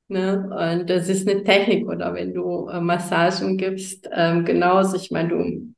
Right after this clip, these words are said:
wenn du es nur als Technik weitergibst, dann spüren das die Menschen. Wenn du die Menschen berührst,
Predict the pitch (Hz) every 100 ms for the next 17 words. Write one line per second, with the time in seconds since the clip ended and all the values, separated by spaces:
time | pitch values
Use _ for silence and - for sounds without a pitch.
0 | - 143 175 190 190 190 190 190 185 -
1 | 175 - - 185 175 - 156 - 214 -
2 | - - - 170 170 - 180 185 190 185
3 | - - - 170 170 180 185 180 170 170
4 | 175 175 175 175 170 175 185 - 180 175
5 | 175 185 190 208 226 -